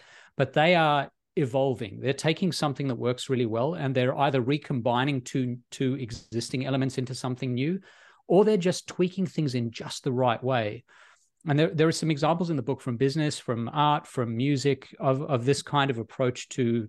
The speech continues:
to evolving rather than trying to create revolutions, which are very hard to do.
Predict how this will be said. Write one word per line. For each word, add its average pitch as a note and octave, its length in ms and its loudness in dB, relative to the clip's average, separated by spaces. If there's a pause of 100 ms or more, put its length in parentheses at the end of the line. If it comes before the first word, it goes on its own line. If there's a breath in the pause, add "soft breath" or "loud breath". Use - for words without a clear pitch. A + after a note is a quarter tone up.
to C#3 220 -6
evolving B2+ 520 2
rather A#2 260 0
than A#2 140 -6
trying A#2+ 280 -2
to A#2 80 -4
create A#2 320 -2
revolutions, A2 680 -6
which A#2+ 160 -10
are B2 60 -6
very B2+ 220 2
hard A2 260 -2
to - 80 -10
do. G#2+ 240 -4